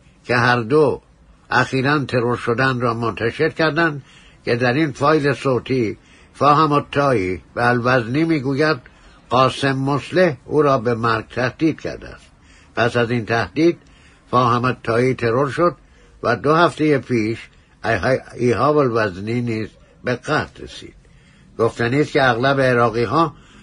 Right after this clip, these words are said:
نیروهای وابسته به سپاه قدس ایران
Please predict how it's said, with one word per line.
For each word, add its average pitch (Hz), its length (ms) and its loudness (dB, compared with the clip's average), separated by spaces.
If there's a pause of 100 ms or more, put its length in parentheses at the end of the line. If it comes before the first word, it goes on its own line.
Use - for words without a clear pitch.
(180)
نیروهای 127 760 2
وابسته 120 600 0
به 139 140 0
سپاه 123 500 0
قدس 127 280 -4
ایران 120 420 0